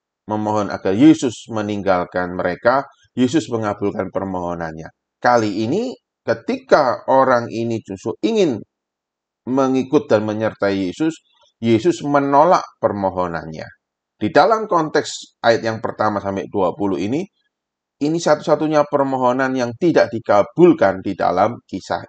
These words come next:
ini. Apakah ini kabar buruk? Sesungguhnya penolakan ini sebenarnya adalah kabar baik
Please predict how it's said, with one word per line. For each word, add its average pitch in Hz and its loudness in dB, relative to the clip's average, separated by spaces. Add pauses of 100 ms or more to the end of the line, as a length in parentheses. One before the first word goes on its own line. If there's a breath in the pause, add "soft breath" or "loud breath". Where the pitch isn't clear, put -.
ini. 107 -4 (1040)
Apakah 147 2
ini 131 0
kabar 104 2
buruk? 113 -2 (640)
Sesungguhnya 226 4
penolakan 143 2
ini 139 -4
sebenarnya 113 -2
adalah 120 0
kabar 107 0
baik 120 2